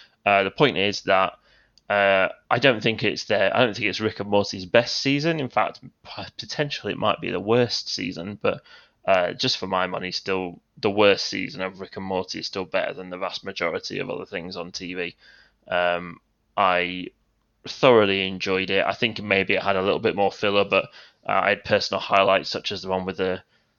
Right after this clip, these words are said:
the time-traveling snake Terminators, the, uh, the story train, and the vat of acid episode are just,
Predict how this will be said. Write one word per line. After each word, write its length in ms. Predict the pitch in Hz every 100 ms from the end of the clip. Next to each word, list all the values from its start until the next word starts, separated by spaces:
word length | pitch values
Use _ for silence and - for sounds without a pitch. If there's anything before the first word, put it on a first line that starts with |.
| _
the 60 | -
time-traveling 580 | 123 107 101 110 101
snake 340 | 98 - 110 -
Terminators, 920 | - 107 101 101 101 - 104 101 -
the, 400 | 95 90 87 92
uh, 200 | - 95 98
the 80 | -
story 400 | - 120 113 101
train, 380 | - 101 98 95
and 100 | 98
the 40 |
vat 200 | 95 92
of 80 | 98
acid 300 | 101 - 90
episode 440 | - - - 87 87
are 60 |
just, 380 | 80 98 - -